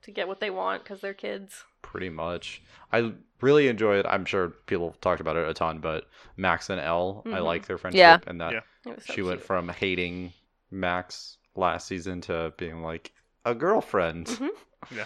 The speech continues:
Speaker 2: We can go shopping."
Speaker 1: I loved how happy Hopper was to see them be friends, and it wasn't Mike.
Speaker 3: Mm-hmm.
Speaker 4: <laughs> Yeah.
Speaker 1: But, yeah, their friendship was so wholesome and needed for Elle. She really just had stupid boyfriends.
Speaker 2: And a drunk dad.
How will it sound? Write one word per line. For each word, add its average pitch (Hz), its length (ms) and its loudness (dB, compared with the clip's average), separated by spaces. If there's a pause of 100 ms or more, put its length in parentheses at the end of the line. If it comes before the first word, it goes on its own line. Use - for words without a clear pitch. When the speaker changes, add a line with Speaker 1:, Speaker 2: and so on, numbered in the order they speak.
(120)
Speaker 2:
We 107 120 -6
can 120 140 -6
go 123 160 4
shopping." 117 680 4
Speaker 1:
I 220 100 -4
loved 208 300 -2
how 202 300 2
happy 180 420 -2
Hopper 165 460 0
was 151 300 -8
to - 120 -12
see - 280 -16
them 85 480 -8 (120)
be - 140 -16
friends, - 520 -12
and - 100 -10
it - 80 -12
wasn't - 240 -12
Mike. - 260 -14 (280)
Speaker 3:
Mm-hmm. 185 340 0 (320)
Speaker 4:
<laughs> - 40 -14
Yeah. 117 160 8 (100)
Speaker 1:
But, 202 380 2
yeah, - 280 0 (100)
their 214 160 -2
friendship 190 440 -8
was 175 160 -8
so 247 460 -2
wholesome 185 600 -6
and 180 240 -12 (200)
needed 185 480 -8
for - 240 -6
Elle. 185 320 -6 (360)
She - 140 -14
really 180 240 -10
just - 180 -14
had - 200 -6 (320)
stupid - 500 -10
boyfriends. 185 920 -6 (220)
Speaker 2:
And 85 160 -8
a 80 180 -4 (280)
drunk 87 320 -4
dad. 82 320 -2